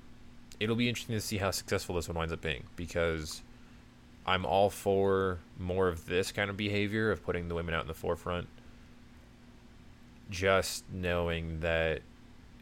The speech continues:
nerdy communities in general tend to be the weirdest when it comes to balancing fair play and sexism.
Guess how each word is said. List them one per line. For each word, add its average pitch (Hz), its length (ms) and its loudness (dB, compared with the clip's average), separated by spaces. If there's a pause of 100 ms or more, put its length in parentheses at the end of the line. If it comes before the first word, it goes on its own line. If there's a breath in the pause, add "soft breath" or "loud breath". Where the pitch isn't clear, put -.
(100)
nerdy 135 720 2
communities 98 560 -2
in 87 120 -4
general 82 400 0
tend 85 260 -4
to 82 60 -4
be 82 460 -4 (260)
the 87 100 -4 (220)
weirdest 92 640 2
when 85 100 -2
it 78 140 -4
comes 85 320 -4
to 87 80 -4
balancing 80 800 -2 (720 loud breath)
fair 104 400 6
play 90 640 4
and 85 640 0 (1160)
sexism. 78 600 0